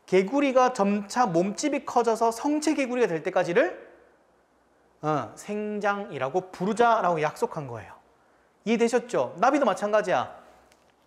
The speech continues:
나비 알. 그다음 뭐가 돼요? 나비 유충, 애벌레. 그다음 뭐가 돼요? 나비 번데기. 그다음 나비 성체가 되죠. 언제까지가 발생이에요?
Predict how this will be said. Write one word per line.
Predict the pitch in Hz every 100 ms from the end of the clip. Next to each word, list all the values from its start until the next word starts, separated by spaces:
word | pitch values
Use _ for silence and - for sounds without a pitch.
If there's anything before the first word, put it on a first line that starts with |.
| _ - -
나비 | 202 208 214
알. | 220 160 113 - - - _ _ _ _ _
그다음 | 220
뭐가 | 180 190
돼요? | 185 156 113 120
나비 | 175 202 240 277 -
유충, | 170 175 - 240 185
애벌레. | 165 226 214 151 110 - - -
그다음 | 220 233
뭐가 | 175 175
돼요? | 170 131 110 - - _
나비 | 180 220 226 220
번데기. | 214 220 233 160 107 - _
그다음 | 202 208
나비 | 196 247 294 - - _
성체가 | - 233 220 226
되죠. | 160 127 120 107 - - _ _ -
언제까지가 | 156 190 202 202 196 202
발생이에요? | 180 175 185 175 123